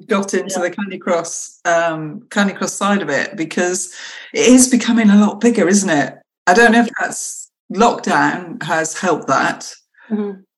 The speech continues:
Speaker 1: or, or, or just, I don't know. It must be lockdown to a certain extent.
Speaker 2: Yeah, it's becoming bigger, and I think as people are more aware of, like, what Canicross is and how actually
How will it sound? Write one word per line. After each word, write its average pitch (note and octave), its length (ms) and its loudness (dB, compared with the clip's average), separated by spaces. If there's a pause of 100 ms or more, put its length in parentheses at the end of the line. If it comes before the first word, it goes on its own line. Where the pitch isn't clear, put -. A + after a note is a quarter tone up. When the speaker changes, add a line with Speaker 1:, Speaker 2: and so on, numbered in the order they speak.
(240)
Speaker 1:
or, F3 880 4
or, F3 200 0
or E3+ 240 -2
just, - 560 -2
I G3+ 80 2
don't A#3 160 4
know. C4+ 160 2 (120)
It B3+ 60 -8
must B3 220 4
be F3+ 60 -4
lockdown D#3 420 -4
to D#3 80 -8
a E3 40 -4 (120)
certain F#3+ 200 -2
extent. C3+ 440 -6 (320)
Speaker 2:
Yeah, B3 280 2
it's C4+ 100 -8
becoming D#4 340 2
bigger, C4 180 0
and B3 180 2
I A#3 40 -10
think B3 320 -6
as A3+ 100 0
people A#3 320 -4
are G#3+ 180 4
more G#3+ 280 0
aware G#3+ 340 2
of, G3+ 320 -8
like, F#3+ 240 -4
what G3+ 240 2
Canicross G3+ 480 -4
is G3+ 220 -2
and F3+ 120 -4
how F#3+ 200 0
actually F3+ 520 -6